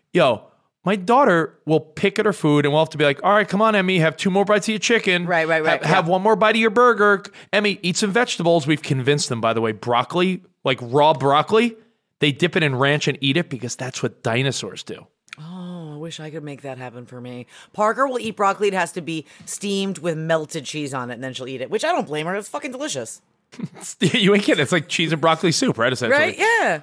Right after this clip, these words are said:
Speaker 1: Um, but yeah, no. So we, they're, they're pretty good about eating the veggies and stuff like that. But Ben, I got <laughs> pulled aside. Well, my wife did, and I, I was in on it. We got pulled aside by the teacher at the preschool.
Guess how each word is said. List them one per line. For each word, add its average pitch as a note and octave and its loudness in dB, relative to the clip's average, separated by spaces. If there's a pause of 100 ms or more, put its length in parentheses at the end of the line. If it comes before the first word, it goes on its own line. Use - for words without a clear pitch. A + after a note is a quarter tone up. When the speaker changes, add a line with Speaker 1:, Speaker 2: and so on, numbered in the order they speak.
Speaker 1:
Um, C#3 2
but F3 2
yeah, F3+ 4
no. D3 4
So C3 2
we, F3+ 2 (240)
they're, G3+ 0
they're G3 0
pretty D4+ 0
good D4 0
about A#3 2
eating F#3 0
the D#3+ -2
veggies C#3 0
and C3 -4
stuff C3+ 0
like B2+ 2
that. A#2 0
But B2 0 (880)
Ben, A#2 2 (720)
I C#3+ -6
got E3 -2 (340)
<laughs> - -16
pulled F3 2
aside. C3 2 (100)
Well, D3 -2
my C#3+ 2
wife C#3 4
did, G#2+ -6
and G#2+ -4
I, A2 -2
I A2 -2
was A2 -2
in A#2 0
on G#2 -2
it. G2 -14
We B2 -6
got B2 -2
pulled D3 -4
aside C3 0
by A2 0 (380)
the B2 -6
teacher - -4
at A2+ -4
the - -14
preschool. - -8